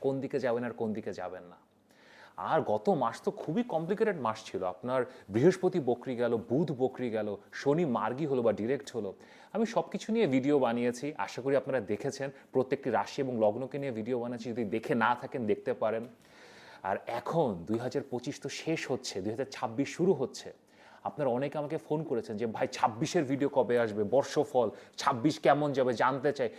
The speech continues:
হ্যাঁ, অবশ্যই ভিডিও আসবে। ছাব্বিশ কেমন যাবে তো বলতেই হবে আপনাদেরকে। তো সকল রাশি এবং লগ্নের জন্য ভিডিও আসবে, কিন্তু তার আগে যেই ভুলটা আপনারা করেন,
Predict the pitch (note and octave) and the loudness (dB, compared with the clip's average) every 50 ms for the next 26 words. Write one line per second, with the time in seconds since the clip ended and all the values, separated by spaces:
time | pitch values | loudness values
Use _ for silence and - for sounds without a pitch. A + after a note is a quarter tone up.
0 | - - - - G#3+ A3+ D#3 A#2+ C3+ G#3 D4 D4 - - E4+ D4 A#3+ A3 F3 E3+ | -14 -14 2 6 10 12 12 12 12 12 10 8 8 4 4 6 6 6 6 6
1 | D3 B2+ A2 G#2 F#2 F#2 F2+ F2 - - D3 D3 C3+ D3 F3+ E3+ - - D#3 D#3+ | 6 6 6 4 4 0 -4 -6 2 4 4 4 6 4 2 4 6 6 6 8
2 | F3 G3+ G3 E3+ - F3 F3 E3+ E3+ C#3 C#3+ F#3+ A#3+ A#3+ C4+ B3 G#3+ F#3+ E3 D3+ | 8 8 6 6 6 4 4 4 4 8 8 8 8 10 8 10 10 10 10 10
3 | C3+ A#2 - - A2 F#2+ G2 F#2+ F#2 - - - - - - - - - A#2+ A2 | 8 6 6 0 -2 -2 -2 -4 -4 -8 -10 -12 -12 -18 -20 -20 -8 -6 -6 -6
4 | - - A#2+ A#2 - A3 F#3+ A#2+ G#2+ G#2 - - G#3+ G#3 G3+ F#3+ F#3+ G3+ G#3+ G3+ | 4 4 4 6 8 6 6 6 4 0 2 2 2 2 2 2 2 0 0 2
5 | A#3+ A#3 F#3+ D#3+ F#3 E3+ G#3 F#3 C3+ C3+ D3 C#3+ D3 D3 C3 G2 - - - - | 2 2 2 2 2 4 4 4 4 2 2 0 -2 -4 -4 -4 -4 -8 -14 -20
6 | - - - - D3 C#3+ - - - C3+ C3 E3+ F#3+ G3+ G#3 G3 F3+ E3+ D3+ C#3+ | -20 -16 -10 -8 -8 -8 -6 -6 -6 -2 2 4 6 8 8 8 6 6 4 2
7 | B2+ G#2 G2 F#2 - C3+ C#3+ A#2+ G2+ - - D3 D#3+ D3+ - D#3+ C#3 - - C#3 | 0 -2 -2 -2 -2 -2 -2 -2 -4 -2 0 0 0 0 -2 -4 -6 -6 -6 -6
8 | C3+ C3+ C3 - - A2 A2 A#2+ B2 B2 A#2+ G#2+ | -4 -4 -4 -4 -4 -2 0 0 2 2 2 0